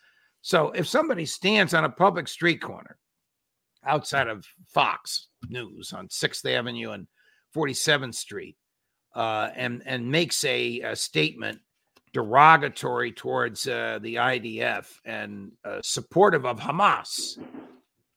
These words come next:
that statement is protected.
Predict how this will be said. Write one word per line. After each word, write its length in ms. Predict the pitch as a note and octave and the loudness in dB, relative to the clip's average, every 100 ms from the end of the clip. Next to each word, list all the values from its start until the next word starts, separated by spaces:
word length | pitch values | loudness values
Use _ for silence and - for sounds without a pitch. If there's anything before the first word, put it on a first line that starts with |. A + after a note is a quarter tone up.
| _ _ | _ _
that 500 | F#2+ C3 F3+ A#3 - | -4 0 2 2 -4
statement 720 | - - D3 E3 A#3 - C3 - | -12 -6 -2 -2 -2 -8 -10 -6
is 220 | C#3 C#3+ | -6 -6
protected. 840 | - A#2 - - F#3+ - - E2+ | -8 -10 -6 0 0 -2 -16 -16